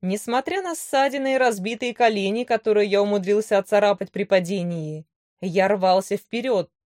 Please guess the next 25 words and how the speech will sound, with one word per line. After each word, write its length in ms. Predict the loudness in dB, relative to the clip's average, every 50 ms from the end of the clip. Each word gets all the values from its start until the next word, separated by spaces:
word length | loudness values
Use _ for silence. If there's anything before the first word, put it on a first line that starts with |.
| _ _ _ _
поскольку 520 | -2 -2 -2 0 0 -2 -2 0 0 -2
знал, 400 | -2 -2 -2 -2 0 0 0 -2
что 160 | -2 -4 -4 -4
под 160 | -4 -2 0
горячую 560 | 2 2 4 4 2 0 0 2 4 4 4
руку 340 | 4 4 2 0 -2 -4 -6
к 60 | -4
моему 320 | -2 0 0 2 2 2
отцу 340 | 2 0 0 -2 -4 -4 -2
лучше 340 | -2 -2 -4 -4 -6 -6 -6
не 100 | -6 -4
попадать. 720 | -4 -2 -2 -2 -2 -2 -2 -2 -4 -4 -8 -14 -20 _ _ _ _ _ _ _ _ _ _ _ _ -6
Есть 480 | -4 -4 -2 -2 -2 -2 -2 -2 -2 -2
у 20 |
него 240 | -2 0 0 0 2
такая 380 | 2 0 2 2 4 4 4
весьма 400 | 2 0 -2 -4 -2 -2 -2 -2
неприятная 680 | -2 -2 -2 -2 -2 0 2 2 2 0 0 -4 -6 -4
черта. 600 | -2 -2 -4 -4 -4 _ -2 -2 -2 -2 -4 -8 _ _ _ _ _ _ _
Он 220 | -2 -2 -2 -2 -2
очень 440 | -2 -2 0 -2 -2 -4 -4 -4
быстро 360 | -2 -2 -4 -4 -2 -2 -4 -2
приходит 540 | -2 -2 -4 0 2 2 2 2 0 -2
в 100 | -4 -6 -6
бешенство 800 | -4 -4 -4 -4 -4 -6 -8 -8 -8 -10 -10 -8 -8 -8 -10